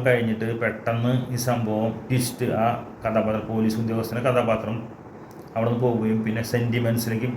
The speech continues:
ഫാമിലി മാറ്റേഴ്സിലേക്ക് കടക്കുന്നു. ചെറിയച്ഛനും, ഏഹ്, കുഞ്ഞു പെ-, എന്താ പറയുക, മോളൊക്കെയുള്ള കഥയും അതുപോലെ തന്നെ ശ്രീവള്ളിയും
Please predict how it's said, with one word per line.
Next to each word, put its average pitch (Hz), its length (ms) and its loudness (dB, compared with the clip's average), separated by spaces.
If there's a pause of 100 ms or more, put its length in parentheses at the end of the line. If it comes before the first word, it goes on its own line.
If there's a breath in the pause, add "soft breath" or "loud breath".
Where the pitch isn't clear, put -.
(100)
ഫാമിലി 120 480 4 (760 loud breath)
മാറ്റേഴ്സിലേക്ക് 120 640 4
കടക്കുന്നു. 117 340 2 (140)
ചെറിയച്ഛനും, 113 580 2 (2250)
ഏഹ്, 104 400 0 (480)
കുഞ്ഞു 120 280 2
പെ-, 113 160 2 (120)
എന്താ 110 200 4
പറയുക, 110 240 4 (420)
മോളൊക്കെയുള്ള 113 640 2
കഥയും 107 360 2
അതുപോലെ 101 300 0
തന്നെ 104 180 0 (880)
ശ്രീവള്ളിയും 131 580 8